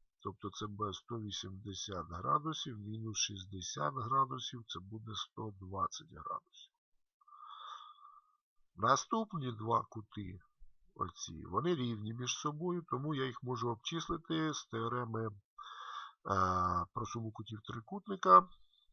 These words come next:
одним виразом. Я запишу, що кута дорівнює куту С, і це буде, е,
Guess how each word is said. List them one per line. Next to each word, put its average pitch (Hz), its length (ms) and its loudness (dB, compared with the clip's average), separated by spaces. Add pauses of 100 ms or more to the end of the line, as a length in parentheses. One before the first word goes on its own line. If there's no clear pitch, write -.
(380)
одним 117 420 -2
виразом. 101 500 -2 (1500)
Я 107 160 4
запишу, 110 500 0
що 104 140 -6
кута 104 340 2
дорівнює 101 440 -4
куту 101 420 -6
С, 190 360 0
і 110 100 -6
це - 200 -4
буде, 104 460 -2 (260)
е, 95 540 0